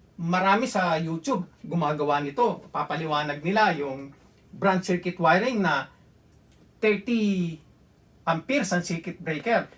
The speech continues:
So, gagamit ng number ten A W G wire o five point five millimeter squared. So, pag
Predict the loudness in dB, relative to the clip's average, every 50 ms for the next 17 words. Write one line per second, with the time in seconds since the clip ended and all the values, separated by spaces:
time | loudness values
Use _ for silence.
0 | -20 _ _ -2 0 0 0 2 4 4 4 4 4 2 0 0 -2 -4 -4 -4
1 | -4 -2 -2 -4 -6 -6 -8 -8 -8 -10 -12 -14 -20 -20 _ _ _ _ _ _
2 | _ -20 _ _ -20 _ _ _ -2 0 0 0 2 4 2 2 2 0 0 0
3 | 0 0 0 0 2 2 2 2 2 0 0 0 0 -2 0 0 2 4 4 6
4 | 4 4 2 -2 -8 -18 _ -20 -20 _ _ _ _ _ _ _ _ _ -10 -6
5 | -6 -4 -2 -2 -4 -4 -2 0 2 2 2 0 -2 -4 -2 -2 0 2 2 4
6 | 4 0 -2 -6 -12 _ -4 -2 -2 0 0 0 0 -2 -2 -4 -4 -4 2 4
7 | 4 4 4 -2 -10 -20 _ -20 _ _ _ _ -8 -4 -2 -2 0 -2 -2 -4
8 | -8 -12 -18 -20 _ _ _ _ _ _ _ _ _ _ _ _ _ -2 -2 -2